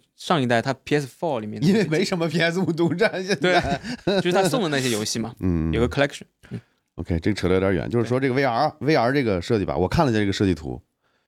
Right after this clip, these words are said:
Speaker 2: 索尼的外观工业设计还是可以的。哎，你看天天一个锁狗在这疯狂地点头。
Speaker 1: 对，锁狗。现在三个锁狗了。
Speaker 2: 啊？
Speaker 1: 你也用P S五吧？
Speaker 2: 三个。我不算锁狗。
Speaker 1: 三个索尼用户。
Speaker 2: 啊，三个索尼用户。那你这么说，那我索尼用-，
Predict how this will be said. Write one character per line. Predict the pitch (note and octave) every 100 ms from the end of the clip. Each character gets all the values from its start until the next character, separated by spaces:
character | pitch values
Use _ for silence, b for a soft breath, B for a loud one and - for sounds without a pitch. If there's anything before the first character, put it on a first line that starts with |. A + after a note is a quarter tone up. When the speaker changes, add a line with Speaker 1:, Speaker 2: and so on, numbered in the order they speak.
| _ _ - - _ _ _ _
Speaker 2:
索 | - G2
尼 | F2
的 | G#2+ B2
外 | A2
观 | G#2 - -
工 | - A2+
业 |
设 | G#2
计 | F#2+
还 | E2
是 | E2+
可 | - D2
以 | D2+
的。 | B1+ - _ _ _ _ _ _
哎， | D2+ -
你 | D#2+
看 | E2+ E2
天 | F2+
天 | F2+ E2+ F2
一 | F2+ F2
个 | F2
锁 | - - F2+
狗 | F2 D#2
在 |
这 | E2+
疯 | G2+ B2
狂 | G2
地 | F#2+
点 | F#2+ D2+
头。 | D#2
Speaker 1:
对， |
锁 | C2+
狗。 | D2
现 | E3+
在 |
三 | E3 F3
个 | F3+
锁 | D3 G#2+
狗 |
了。 | - - _ _ _ _
Speaker 2:
啊？ | - A2 A2+
Speaker 1:
你 | D3+
也 | F3
用 | D3+
P | D3 C#3+
S | B2+
五 |
吧？ | G#2+
Speaker 2:
三 | A2
个。 | - _ -
我 | A2 A2+ G#2
不 | E3
算 | G3+ F3+
锁 | C#3+ F3
狗。 | - - D#2 - - -
Speaker 1:
三 | - F#3
个 | G3+
索 | - - A#2
尼 | A2+
用 | D#3+
户。 | D3+
Speaker 2:
啊， | E2 D#2+
三 | - - B2+
个 | A#2+
索 | F#2+
尼 | G2
用 | G2
户。 |
那 | C3 A#3+
你 | F3+
这 | D3+
么 | A3+
说， | - D3+ F3+
那 | F3
我 | F#3+
索 | - A#2
尼 |
用-， | D3+ F#3+